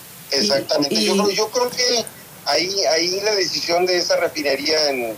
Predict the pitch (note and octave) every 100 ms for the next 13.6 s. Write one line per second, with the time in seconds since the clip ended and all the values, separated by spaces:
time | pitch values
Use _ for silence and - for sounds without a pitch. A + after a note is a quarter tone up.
0 | - C#3 C#3 E3 D3 C#3 C#3 C3 A#2+ -
1 | C#3 D3+ D3 D3+ D3+ D#3+ - C#3 C#3 D3+
2 | C#3+ C3 B2 B2+ D3+ C#3+ C3+ C#3 E3 G3
3 | - - - - - - - C3 C3 C3
4 | B2+ C3 C3 C#3+ C#3 C#3 C#3 E3+ E3 D3+
5 | D#3 D#3 C#3+ D#3 D#3+ D3+ C#3+ B2+ C3+ A#2+
6 | - C#3+ - - - - - - A#2 B2
7 | A#2+ C3+ C3 D#3+ D3 C3 A#2 G#2 A2+ A2+
8 | A2 A2 G#2+ G#2 G2 A2+ A#2 A2+ G#2+ C3
9 | C3 - - D3 C#3 C3 C#3+ C#3+ C#3 C#3
10 | C3 C#3 - C#3 C#3 C3+ - A#2 A#2+ A#2
11 | A2+ G#2 - - - - - - - -
12 | - - F#3 - C#3 D3 E3 E3 D#3+ -
13 | F3 E3 - C#3 C3 C3